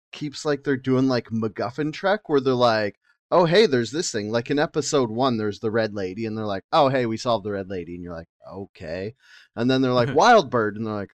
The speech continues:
Speaker 1: "Oh, you were asleep. That's, like, something that happened." And then they kept doing stuff like <laughs> that. And then in this one, they didn't do any of that. They didn't do, like, the, "Hey, this is happening. Oh, okay, it's not happening." Like,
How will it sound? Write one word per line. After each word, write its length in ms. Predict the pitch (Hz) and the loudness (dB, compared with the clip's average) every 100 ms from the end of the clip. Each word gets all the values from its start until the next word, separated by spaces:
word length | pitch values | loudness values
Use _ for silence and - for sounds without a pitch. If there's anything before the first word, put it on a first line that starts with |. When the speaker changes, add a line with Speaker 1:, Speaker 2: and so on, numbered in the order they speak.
| - | -2
Speaker 1:
"Oh, 60 | |
you 180 | 156 190 | 0 2
were 180 | 202 120 | 4 4
asleep. 400 | 113 - 123 - | 2 0 -2 -2
That's, 260 | 113 110 - | -6 -6 -4
like, 160 | 117 | -6
something 520 | - 120 117 - 110 110 | -4 -6 -4 -4 -6 -6
that 160 | 101 | -8
happened." 540 | 104 113 110 92 87 87 _ _ - _ - | -6 -6 -6 -10 -12 -16 _ _ -20 _ -2
And 160 | 135 | 2
then 100 | 139 | 4
they 80 | 135 | 2
kept 240 | 127 139 123 | 2 -2 0
doing 180 | 131 | -2
stuff 300 | 113 127 117 110 | 0 -2 -2 -2
like 200 | 98 - | -6 -6
<laughs> 180 | - | -2
that. 400 | 226 190 - 147 - _ _ _ _ _ _ _ _ _ _ _ | 2 2 2 -2 -2 _ _ _ _ _ _ _ _ _ _ _
And 180 | 165 165 | -2 2
then 120 | 165 | 4
in 160 | 156 143 | 4 4
this 280 | 175 202 - | 2 2 2
one, 460 | 139 123 120 120 - _ _ _ _ _ _ _ _ _ _ _ - | 2 2 0 -4 -8 _ _ _ _ _ _ _ _ _ _ _ 0
they 120 | 147 | 4
didn't 260 | 165 180 | 4 4
do 180 | 139 139 | 2 4
any 220 | 135 135 | 4 4
of 80 | 117 | 2
that. 200 | 117 110 | 2 0
They 100 | 135 | 0
didn't 220 | 139 151 143 | 2 0 2
do, 120 | 143 | 2
like, 220 | 131 123 | 4 2
the, 200 | 123 98 _ | 0 -4 _
"Hey, 200 | - 143 | -2 0
this 200 | 135 180 | 2 -2
is 100 | 208 156 | -2 2
happening. 600 | 123 120 123 117 113 113 - | 2 0 -2 -2 -4 -6 0
Oh, 160 | 127 | 2
okay, 240 | 127 127 110 | 2 0 -2
it's 160 | 98 | -4
not 180 | 107 95 | -8 -8
happening." 440 | 101 104 - 123 120 | -6 -6 -4 -4 -4
Like, 340 | 101 95 - | -6 -8 -12